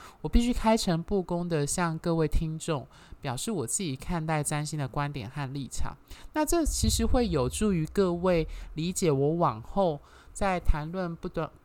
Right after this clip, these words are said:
呃，各个星座的概念啊，或想法，以及我如何看待占星的哲学观等等，会比较能够清楚地抓到我的主轴和脉络。对，那么问题就来了，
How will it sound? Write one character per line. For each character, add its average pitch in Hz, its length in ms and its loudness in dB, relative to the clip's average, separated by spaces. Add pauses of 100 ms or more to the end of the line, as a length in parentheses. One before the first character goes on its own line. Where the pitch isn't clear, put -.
(140)
呃， 139 440 0
各 240 100 0
个 196 120 2
星 214 240 -2
座 226 120 -4
的 180 80 0
概 190 260 -2
念 190 280 -4
啊， 151 220 -8 (300)
或 196 140 0
想 151 300 0
法， 143 220 -4
以 127 60 -6
及 139 360 -6
我 139 220 -2
如 143 160 -4
何 175 100 0
看 185 180 -4
待 180 140 -2
占 165 300 -2
星 165 340 -4 (380)
的 131 160 0
哲 160 180 2
学 185 160 2
观 214 240 0
等 175 260 -2
等， 147 220 0 (360)
会 262 100 0
比 196 100 -6
较 196 180 -2
能 156 180 -6
够 175 160 0
清 196 260 -2
楚 151 140 0
地 123 100 2
抓 156 180 -2
到 160 140 0
我 120 100 -2
的 113 100 -4
主 113 260 -4
轴 123 240 -2
和 147 180 -2
脉 135 240 -2
络。 117 300 -8 (1000)
对， - 220 -2 (480)
那 320 100 2
么 233 300 2 (280)
问 254 200 2
题 190 140 -6
就 202 140 2
来 120 260 2
了， 117 280 -8